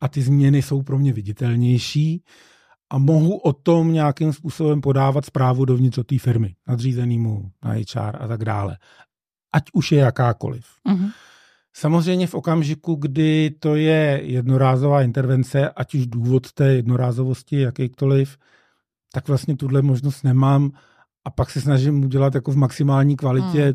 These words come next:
Speaker 1: tu okamžitou práci,
Speaker 2: Mhm.
Speaker 1: ale bohužel dál nemůžu, protože tam jsou zavřený dveře.
Speaker 2: Hmm. Mhm.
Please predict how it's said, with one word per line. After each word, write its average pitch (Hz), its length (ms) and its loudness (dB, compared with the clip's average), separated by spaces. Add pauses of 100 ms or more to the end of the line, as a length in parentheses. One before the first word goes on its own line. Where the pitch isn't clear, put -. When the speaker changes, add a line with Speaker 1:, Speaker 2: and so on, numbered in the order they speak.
Speaker 1:
tu 139 180 -2
okamžitou 139 500 -2
práci, 139 640 0
Speaker 2:
Mhm. 95 180 -4 (160)
Speaker 1:
ale 135 180 0
bohužel 135 480 2
dál 135 560 -2 (120)
nemůžu, 135 600 2 (280)
protože 120 340 -4
tam 123 140 0
jsou 131 160 -2
zavřený 120 420 0
dveře. 98 300 -6 (200)
Speaker 2:
Hmm. 185 220 -4
Mhm. 185 180 2